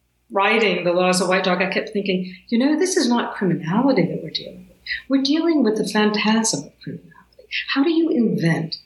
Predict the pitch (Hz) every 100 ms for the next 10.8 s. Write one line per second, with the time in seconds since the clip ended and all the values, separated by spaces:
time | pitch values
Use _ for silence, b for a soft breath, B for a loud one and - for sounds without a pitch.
0 | - - 160 147 143 156 - - - B
1 | B B 226 262 - 330 - - 185 170
2 | 165 165 160 - 147 - - - - -
3 | - B B B - 214 262 - 349 -
4 | - - 196 180 185 180 - 160 151 160
5 | 151 - _ _ _ _ _ B B B
6 | _ - 226 269 320 254 - - 208 214
7 | - - _ - 185 202 196 - - 202
8 | 190 160 185 180 - - 262 247 254 -
9 | _ _ _ _ _ _ _ - 196 -
10 | 208 180 180 196 185 170 156 160